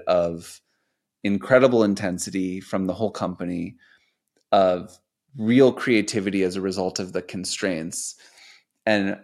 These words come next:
much stronger operations. And so by the time we got the capital, we had, like,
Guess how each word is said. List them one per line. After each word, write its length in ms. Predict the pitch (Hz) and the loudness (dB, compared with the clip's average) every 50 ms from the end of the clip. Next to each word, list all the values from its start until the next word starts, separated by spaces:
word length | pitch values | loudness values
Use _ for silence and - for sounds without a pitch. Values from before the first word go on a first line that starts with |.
| _ _ _ - | _ _ _ -6
much 380 | 107 101 104 113 113 110 - - | -2 2 4 4 4 4 2 0
stronger 360 | - - 113 107 101 101 104 | 0 2 2 2 4 4 4
operations. 720 | 98 95 95 101 98 92 90 85 - - 92 85 87 90 | 4 4 4 0 -2 0 0 -2 -2 -4 -4 -6 -8 -8
And 120 | 92 92 92 | -8 -6 -4
so 80 | 107 | 0
by 140 | 95 95 95 | 2 2 2
the 100 | 92 90 | 2 0
time 180 | 98 110 113 104 | -2 -2 -2 -2
we 80 | 98 | -2
got 340 | 90 - 107 95 - - - | 0 4 4 4 4 2 -2
the 60 | 98 | -8
capital, 720 | 98 - - 104 101 - - 107 85 65 58 50 - - _ - _ _ - | -6 -2 0 2 2 2 2 0 0 0 0 -2 -4 -8 _ -20 _ _ -6
we 140 | 98 107 98 | -2 -2 0
had, 200 | 98 101 92 98 | 0 -2 -2 0
like, 340 | 104 92 87 87 - - | 0 0 0 0 -2 -10